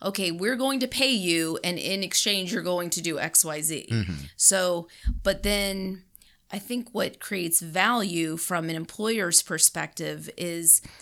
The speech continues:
Speaker 1: someone that really becomes a brand advocate.
Speaker 2: Right.
Speaker 1: Like, someone that truly loves the company and they, you know, want to,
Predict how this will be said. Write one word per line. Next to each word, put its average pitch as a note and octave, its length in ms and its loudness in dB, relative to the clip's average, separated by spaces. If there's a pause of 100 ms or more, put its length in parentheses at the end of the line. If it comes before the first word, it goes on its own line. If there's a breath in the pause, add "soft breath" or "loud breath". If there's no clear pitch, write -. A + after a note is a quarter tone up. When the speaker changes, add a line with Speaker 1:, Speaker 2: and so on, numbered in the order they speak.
(140 loud breath)
Speaker 1:
someone G3 800 4
that E3 280 -2
really F3+ 320 -2
becomes E3+ 640 -2
a D3+ 60 -8
brand D3+ 560 -8 (140)
advocate. - 580 -12
Speaker 2:
Right. F2+ 160 0
Speaker 1:
Like, - 120 -4
someone G3 520 0
that E3 320 0
truly G3 720 -4
loves D#3+ 500 -2
the E3+ 100 -4
company D#3 560 -8
and D#3 160 -8
they, E3 260 -2 (440 loud breath)
you F#3 140 -6
know, E3+ 120 -2
want E3 440 -4
to, E3 600 -2